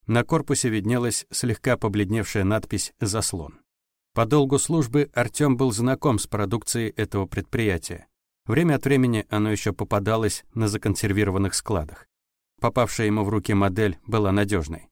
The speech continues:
простой в настройке и практически полностью автоматизированной. Чем меньше в устройстве технически сложных модулей, способных отказать во время эксплуатации, тем дольше она прослужит. В Р Л С ноль ноль шесть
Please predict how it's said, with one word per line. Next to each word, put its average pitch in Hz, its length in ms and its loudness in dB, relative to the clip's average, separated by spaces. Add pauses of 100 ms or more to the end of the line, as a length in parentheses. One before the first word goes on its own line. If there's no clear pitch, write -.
(140)
простой 131 380 0
в 107 40 0
настройке 104 680 -2 (100)
и 120 80 -2
практически 110 600 -2
полностью 104 760 -2
автоматизированной. 85 920 -2 (580)
Чем 131 180 2
меньше 131 300 2
в 117 60 -4
устройстве 123 520 0
технически 110 680 -2
сложных 98 500 -2
модулей, 104 500 0 (140)
способных 98 600 -2
отказать 101 500 -4
во 101 100 -2
время 95 240 0
эксплуатации, 95 800 -4 (240)
тем 135 240 2
дольше 113 460 0
она 90 260 -2
прослужит. 85 640 -6 (580)
В 107 120 -4
Р 113 100 2
Л 113 160 0
С 120 240 -2
ноль 110 260 0
ноль 104 200 0
шесть - 420 -4